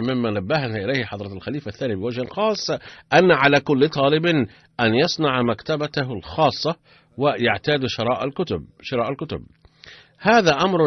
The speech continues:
يجب أن، أن يتذكره كل طالب في الجامعة الإسلامية الأحمدية دومًا، فهناك الآن جامعات أحمدية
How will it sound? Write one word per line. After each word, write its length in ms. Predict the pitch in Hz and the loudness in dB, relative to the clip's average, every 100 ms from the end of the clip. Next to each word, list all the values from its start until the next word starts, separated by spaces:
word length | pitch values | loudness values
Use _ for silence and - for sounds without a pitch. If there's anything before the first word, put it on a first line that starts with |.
| 123 | 2
يجب 480 | 104 113 160 160 139 | 2 4 4 2 -4
أن، 220 | 123 117 | -2 -2
أن 300 | 113 107 113 | -4 -4 -2
يتذكره 640 | 117 107 101 - 165 147 117 | -2 -2 -6 -6 -4 -2 -4
كل 200 | 190 170 | -4 -4
طالب 340 | 139 165 143 113 | -4 -4 -2 -4
في 60 | |
الجامعة 400 | 113 107 117 135 98 | -4 -4 -4 -4 -6
الإسلامية 440 | 95 - 107 123 107 | -10 -6 -4 -4 -4
الأحمدية 560 | 98 - 98 85 135 | -8 -8 -8 -6 -4
دومًا، 500 | 156 95 123 101 76 67 - - _ | -4 -2 0 0 -6 -14 -20 -20 _
فهناك 460 | 85 85 110 123 151 | -10 -4 -2 0 0
الآن 560 | 151 208 208 139 104 | 0 0 2 2 0
جامعات 520 | 107 123 117 135 202 | 0 2 2 0 -4
أحمدية 720 | 131 101 123 123 104 92 196 | -4 -4 -6 -6 -6 -4 -6